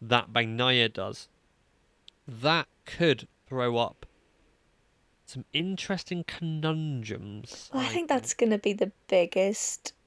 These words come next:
Speaker 2: the biggest thing. Like, obviously at the second half of the season, we've seen how close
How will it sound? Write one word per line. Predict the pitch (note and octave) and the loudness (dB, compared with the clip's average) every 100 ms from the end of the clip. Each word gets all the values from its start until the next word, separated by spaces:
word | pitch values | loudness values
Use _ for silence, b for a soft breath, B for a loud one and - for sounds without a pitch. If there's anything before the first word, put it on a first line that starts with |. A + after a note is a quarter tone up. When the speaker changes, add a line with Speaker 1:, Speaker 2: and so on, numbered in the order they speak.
| _ _ _ _ - | _ _ _ _ -2
Speaker 2:
the | G3+ | -2
biggest | - F#3+ - G3 - - | 4 4 4 0 0 0
thing. | F#3+ G3+ | 2 2
Like, | G#3+ - | 0 2
obviously | - A#3+ B3 | 2 2 2
at | A#3+ | 2
the | A3 G3+ - | 4 2 0
second | - - G3+ - G#3 | -4 0 0 0 0
half | G#3 - | -2 -2
of | G3+ | -2
the | |
season, | G#3 G3 G3+ F#3+ | 0 0 0 0
we've | G3+ | 0
seen | - F#3+ F#3 A3 | 0 0 2 2
how | G#3 G3+ | 2 0
close | - - F#3+ G#3+ - | 0 2 2 2 -4